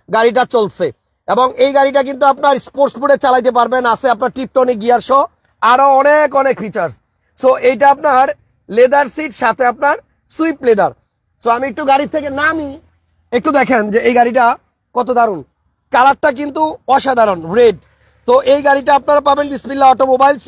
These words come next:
বাংলা মোটর, বিএম কলেজের পাশে, বিএম স্কুলের পাশে, আর প্রিয়াঙ্কা কমিউনিটি সেন্টারের সাথে। আর এখানে দেখেন এই যে এমজি এইচএস,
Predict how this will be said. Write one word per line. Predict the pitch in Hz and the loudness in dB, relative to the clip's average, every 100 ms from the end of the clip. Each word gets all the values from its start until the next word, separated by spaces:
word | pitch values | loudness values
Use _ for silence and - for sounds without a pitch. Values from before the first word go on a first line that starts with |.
| 190 | 0
বাংলা | 226 254 262 262 | 0 2 2 2
মোটর, | 262 269 285 320 - _ - | 0 2 2 0 -6 _ -8
বিএম | 262 285 302 311 - 262 | -2 2 2 -2 -6 -2
কলেজের | 254 262 269 - | 0 2 0 0
পাশে, | 262 262 294 508 - 262 | -2 -2 -8 -12 -12 -8
বিএম | 294 277 - | -6 -8 -10
স্কুলের | 285 285 254 | -2 0 0
পাশে, | 202 247 - _ _ _ _ _ _ - | -4 -6 -10 _ _ _ _ _ _ -2
আর | 185 196 196 196 - | 2 4 2 0 -2
প্রিয়াঙ্কা | 277 269 269 | -2 0 -2
কমিউনিটি | 247 247 240 254 | 0 -2 -2 -4
সেন্টারের | 226 220 - | -4 -6 -6
সাথে। | 190 160 135 _ _ _ 160 | -6 -8 -12 _ _ _ -6
আর | - | -2
এখানে | 220 240 226 | 0 2 2
দেখেন | 208 208 | 2 0
এই | 202 | 2
যে | 208 | 0
এমজি | 202 214 202 | 0 -2 0
এইচএস, | 190 190 151 | 0 -2 -6